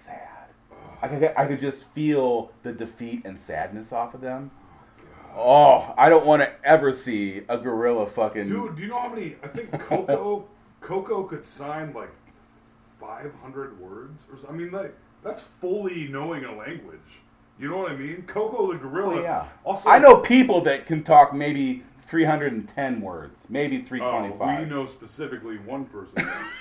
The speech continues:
Speaker 2: can talk, <coughs> like, that is not mentally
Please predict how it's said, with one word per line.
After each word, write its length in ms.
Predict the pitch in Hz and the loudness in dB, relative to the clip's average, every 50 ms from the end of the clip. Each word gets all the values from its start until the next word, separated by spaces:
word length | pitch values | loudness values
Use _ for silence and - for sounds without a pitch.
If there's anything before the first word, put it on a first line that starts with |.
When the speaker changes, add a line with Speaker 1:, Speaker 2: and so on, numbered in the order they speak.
| - - - | -16 -18 -16
Speaker 2:
can 200 | - - - - - | -16 -16 -16 -16 -14
talk, 760 | - - - - - - - - - - - - - 107 - - - | -12 -10 -10 -8 -8 -10 -10 -10 -12 -12 -12 -6 -6 -6 -6 -6 -14
<coughs> 100 | - - | -18 -16
like, 180 | 110 98 92 - - - - - - - - | -16 -14 -14 -16 -18 -20 -20 -20 -20 -18 -18
that 140 | 113 110 113 | -16 -16 -16
is 180 | 113 98 95 | -16 -16 -18
not 440 | 104 110 113 117 120 120 107 - - - - - | -16 -12 -8 -8 -6 -8 -8 -12 -16 -20 -20 -20
mentally 460 | 98 104 104 104 - 110 101 104 101 | -20 -18 -18 -18 -20 -20 -18 -18 -18